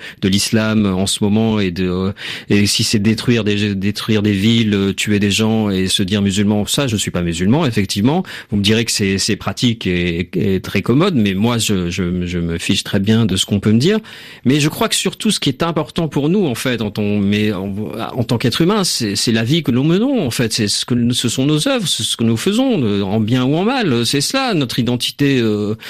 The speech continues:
notre identité, elle est pas figée, euh, dès, dès, dès le moment de votre naissance. Ça serait absurde, quoi. Autant ne plus rien faire, autant ne pas naître, quoi.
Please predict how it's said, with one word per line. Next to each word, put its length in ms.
notre 160
identité, 420
elle 80
est 40
pas 160
figée, 480
euh, 240
dès, 200
dès, 180
dès 240
le 60
moment 220
de 60
votre 300
naissance. 400
Ça 120
serait 240
absurde, 520
quoi. 260
Autant 240
ne 60
plus 180
rien 180
faire, 220
autant 160
ne 80
pas 180
naître, 340
quoi. 180